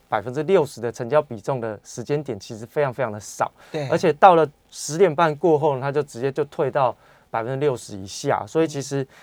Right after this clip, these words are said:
Speaker 1: 电子股呢，基本上是相对比较弱势的一个族群。如果它没有能够一直都维持常态性在百分之六十以上，那台北股市要出量哦，很困难。
Speaker 2: 嗯。
Speaker 1: 哦，很困难。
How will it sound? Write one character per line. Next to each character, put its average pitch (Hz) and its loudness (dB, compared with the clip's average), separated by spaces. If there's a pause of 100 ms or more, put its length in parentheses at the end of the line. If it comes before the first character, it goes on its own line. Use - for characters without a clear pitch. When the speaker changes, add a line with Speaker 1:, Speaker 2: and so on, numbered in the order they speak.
(200)
Speaker 1:
电 196 6
子 139 -6
股 131 -8
呢， 110 -8
基 139 -12
本 131 -6
上 120 -4
是 - -8
相 131 -8
对 147 0
比 113 -10
较 135 0
弱 151 0
势 139 -6
的 117 -2
一 113 -6
个 127 0
族 120 -8
群。 110 -8
如 165 -2
果 175 -2
它 156 0
没 160 -2
有 139 -2
能 120 -8
够 147 0 (520)
一 226 4
直 151 -6
都 170 8
维 143 6
持 139 -6
常 127 -6
态 147 2
性 160 -6
在 151 2
百 123 -2
分 113 -6
之 131 -6
六 147 2
十 113 -12
以 101 -8
上， 123 -4
那 147 -6
台 - -8
北 143 -2
股 135 -8
市 139 -8
要 131 0
出 127 -10
量 131 0
哦， - -20
很 113 -10
困 156 -2
难。 - -20 (240)
Speaker 2:
嗯。 156 -14
Speaker 1:
哦， 123 -8
很 120 -8
困 135 -2
难。 - -8